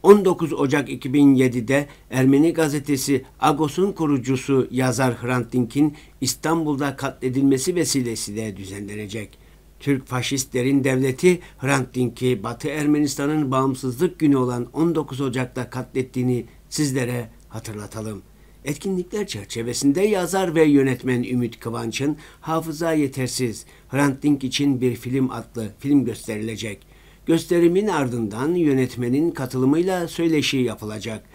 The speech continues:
Hrant Dink'in on dokuz Ocak iki bin yedide İstanbul'da Agos gazetesinin yazı işleri bürosu önünde öldürüldüğünü hatırlatalım.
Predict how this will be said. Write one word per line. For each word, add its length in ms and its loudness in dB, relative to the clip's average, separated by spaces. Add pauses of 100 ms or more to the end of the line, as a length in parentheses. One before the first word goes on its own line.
(320)
Hrant 320 -2
Dink'in 460 0 (240)
on 220 2
dokuz 240 -6
Ocak 420 -4
iki 200 -8
bin 120 4
yedide 440 0
İstanbul'da 840 -4
Agos 340 -4
gazetesinin 720 -4 (240)
yazı 260 -2
işleri 520 -4
bürosu 440 -2
önünde 540 0 (260)
öldürüldüğünü 840 2
hatırlatalım. 760 -10